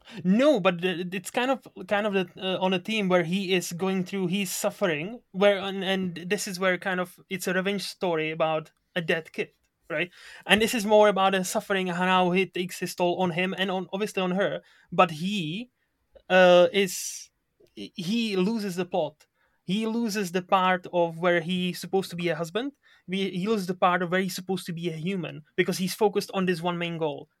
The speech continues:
revenge. And many people see this as a revenge movie and, "Oh, I'm so sick and tired of revenge movies." This is not a revenge movie.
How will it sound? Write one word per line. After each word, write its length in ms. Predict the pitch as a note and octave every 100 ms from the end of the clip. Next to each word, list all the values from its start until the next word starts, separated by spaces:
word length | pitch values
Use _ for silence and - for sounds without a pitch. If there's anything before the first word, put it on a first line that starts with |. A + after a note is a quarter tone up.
| _ _ _ D#3+
revenge. 600 | E3+ E3 D#3+ C3+ - - - _ -
And 180 | E3 F#3+
many 200 | G3+ A#3+
people 240 | A3+ A3 G#3
see 180 | A3+
this 140 | G3 G3
as 140 | F#3+
a 80 | E3+
revenge 320 | E3+ F3+ F3+
movie 300 | F3+ E3+ E3+
and, 180 | E3 D#3+
"Oh, 160 | - F3
I'm 140 | E3+
so 140 | E3+ F3+
sick 140 | -
and 80 | F3+
tired 120 | F3
of 60 | E3
revenge 280 | F3 E3+ -
movies." 300 | D#3+ D3 - _ _ _
This 160 | B3 C4+
is 80 | C#4+
not 160 | C4
a 40 | G#3+
revenge 360 | G3 A#3 A3
movie. 340 | F3 D#3 D#3